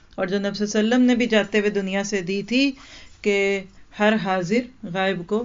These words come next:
पहुंचा दे। कुल्लुकुम रायुन, तुम में से हर एक शेफर्ड है, चरवाहा है। तो मेरे आपके ऊपर हमारे इर्द गिर्द की जिम्मेदारी है। यानी इस वक्त मैं और आप नॉर्वे में हैं,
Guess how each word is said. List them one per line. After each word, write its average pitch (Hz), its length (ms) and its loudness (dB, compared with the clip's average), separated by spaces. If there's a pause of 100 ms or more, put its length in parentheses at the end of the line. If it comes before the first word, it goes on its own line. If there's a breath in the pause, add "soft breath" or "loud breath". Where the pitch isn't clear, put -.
(120)
पहुंचा 190 440 -4
दे। 170 160 -10 (480)
कुल्लुकुम 277 540 0
रायुन, 190 600 0 (140)
तुम 240 120 0
में 269 80 4
से 262 100 -2
हर 277 140 0
एक 294 180 0
शेफर्ड 185 400 -4
है, 165 240 -4
चरवाहा 190 320 -2
है। 170 200 -6 (600 loud breath)
तो 285 80 0
मेरे 330 260 2
आपके 359 300 0
ऊपर 311 300 -2 (120)
हमारे 240 320 0
इर्द 220 160 0
गिर्द 208 220 2
की 196 120 -4
जिम्मेदारी 170 540 -4
है। 170 180 -8 (300)
यानी 220 220 2
इस 240 140 0
वक्त 240 240 0
मैं 214 140 4
और 214 140 4
आप 220 200 2
नॉर्वे 175 400 -2
में 170 120 -4
हैं, 160 180 -4